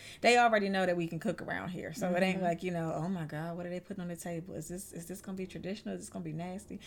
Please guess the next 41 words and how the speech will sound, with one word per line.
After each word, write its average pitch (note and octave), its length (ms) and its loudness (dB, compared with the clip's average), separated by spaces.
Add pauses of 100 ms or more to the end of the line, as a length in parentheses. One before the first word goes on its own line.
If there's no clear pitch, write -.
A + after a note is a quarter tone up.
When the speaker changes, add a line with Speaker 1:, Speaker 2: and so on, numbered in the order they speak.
(240)
Speaker 1:
You A#3+ 120 6
know, A3 160 8
it's A3+ 240 4
<laughs> A#3 100 6
not, D#4 60 6 (260)
it's B3+ 240 4
not F#3+ 320 4
like F3+ 300 0
that. F3+ 320 6 (400)
Speaker 2:
Mm-hmm. F3+ 160 2
Speaker 1:
But A#3+ 500 8
now F#3 800 0 (1040)
I F#3+ 100 6
wanna G3 380 2
see F#3 640 -2
where F3+ 120 4
your F#3 200 2
head F#3 260 0
is F3 220 -4
at E3 260 2
with E3+ 580 -2 (640)
when G#3+ 480 2
did D4 200 0
you A#3 680 -2 (380)
decide F3 1000 0
that D#3+ 400 0 (120)
you F#3 240 0
would E3 260 2
bring F#3 300 2
me E3+ 160 -2
around D3+ 320 -2
your D#3 100 -4
family? D#3+ 320 -4
Like, D#3 200 0
was F3+ 220 2
there F#3+ 160 4
a F3 40 -2
timeline F#3+ 680 0
in E3 140 -2
your D#3+ 140 -2
head F3 640 -2